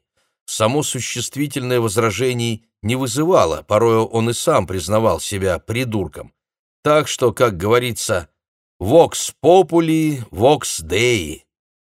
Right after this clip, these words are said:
Глаз народа, глаз Божий. Теперь, задним числом, он действительно не мог понять, на что рассчитывал, соглашаясь на эту работу, на что рассчитывал и чего ожидал. И впрямь,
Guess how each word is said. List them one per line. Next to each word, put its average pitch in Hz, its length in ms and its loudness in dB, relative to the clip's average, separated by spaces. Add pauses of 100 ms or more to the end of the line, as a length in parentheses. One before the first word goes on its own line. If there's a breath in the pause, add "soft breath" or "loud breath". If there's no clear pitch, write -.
(140)
Глаз 143 360 2
народа, 107 480 0
глаз 82 360 -2
Божий. 98 480 -4 (500)
Теперь, 127 420 -2
задним 95 460 0
числом, 98 580 -2 (360)
он 120 180 0
действительно 135 720 -4
не 98 160 -2
мог 107 240 -2
понять, 104 400 -2
на 98 140 -2
что 113 240 -2
рассчитывал, 98 600 -2
соглашаясь 98 760 -2
на 98 80 -4
эту 95 180 -4
работу, 92 500 -4 (540)
на 101 100 0
что 98 220 -2
рассчитывал 101 760 -4 (280)
и 87 80 -8
чего 87 380 -4
ожидал. 98 600 -2 (680)
И 104 100 -2
впрямь, 104 560 -2